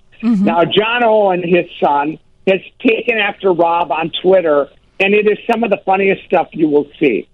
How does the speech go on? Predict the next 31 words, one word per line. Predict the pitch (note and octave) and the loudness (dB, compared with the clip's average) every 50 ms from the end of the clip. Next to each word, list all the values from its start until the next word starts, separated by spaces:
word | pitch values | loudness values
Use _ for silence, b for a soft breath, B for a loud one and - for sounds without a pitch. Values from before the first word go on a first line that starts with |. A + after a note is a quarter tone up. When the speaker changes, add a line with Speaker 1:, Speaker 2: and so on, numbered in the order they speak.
| B B B - | B B B 0
Speaker 2:
He | G3+ G#3 | 0 0
attacks | - G3+ - A3+ G#3 A3 - - | 2 0 -2 -2 -2 -4 -6 -4
his | G#3 G3+ F3+ - - | -4 -4 -4 -4 -4
father | F#3 F#3 E3 F3 E3+ E3+ F3+ E3 E3 E3 - - _ _ _ _ | -4 -4 -2 -4 -2 0 2 2 2 0 -2 -4 _ _ _ _
in | - G#3 G#3 G#3+ G3+ - - | 0 0 0 0 -2 -4 -4
not | G3+ A3 A#3 A#3 A#3 - | -2 -2 -2 -4 -4 -2
mean | G#3 G3+ G#3 G3 F#3 | 0 0 0 0 0
ways, | F3 E3+ E3+ E3+ E3+ - - | 2 2 2 2 0 -2 -4
but | - D#3+ D3+ | -2 -2 -2
in | D#3 D3+ C3+ | -2 -2 0
very | D#3+ D#3 D#3 D#3 D3+ C#3+ - | 0 2 2 2 0 0 -2
funny | - D#3 D3+ D3+ C#3 | -2 -2 0 0 0
ways. | C3 B2 A2+ G#2+ G#2+ A2 G#2+ - - | 0 0 0 0 0 -2 -4 -2 0
Speaker 1:
Mm-hmm. | G#3+ A3 E3 F3+ F3+ F3+ G3+ A3 - | 0 0 2 2 0 0 -2 -2 0
Speaker 2:
So | A3 G#3 G3+ G3 F#3+ - - - - - D3+ | 2 2 4 2 2 0 -4 -8 -14 -14 -4
Rob | E3 F3+ G3 G#3+ A#3 A#3 G#3+ | -2 -2 0 0 0 0 0
is | A#3 G3+ - - | 0 0 -2 -2
this | - F#3 F3+ - - - - - - | -2 -2 -2 -2 -4 -12 -20 -6 -4
unstable | F3 G3 A3 A3 - - - - G#3 G#3 G#3 G#3 - G#3 G3 G3 F#3 F3 - - _ _ _ _ | -2 -2 -2 -4 -6 -10 -4 0 0 2 2 2 2 2 2 4 2 2 0 -2 _ _ _ _
head | - F#3 G#3 | -2 0 0
of | A3 G3 | 0 0
a | G3 F3+ | 0 -2
company, | - - G#3 G3+ G#3 G3+ - G3 F#3 E3 D#3+ D#3 D#3+ E3 - - | -2 -2 -2 -2 -2 -2 -2 -2 0 0 0 0 0 -2 -2 -4
and | E3 D#3+ E3 | -2 0 0
his | E3+ E3 - - | 0 -2 -2 -2
son | G3+ F#3+ F#3 E3+ | -2 -2 -2 -4
comes | - F#3 F3+ F3 D#3+ - | -4 -4 -4 -4 -4 -2
to | - E3+ | -2 0
work | C#3+ D3 E3+ F3 E3+ - | 2 2 2 0 0 0
for | - D#3 D3 C#3+ C#3 | 0 0 2 2 2
him. | C#3 C3+ C3+ | 0 0 -4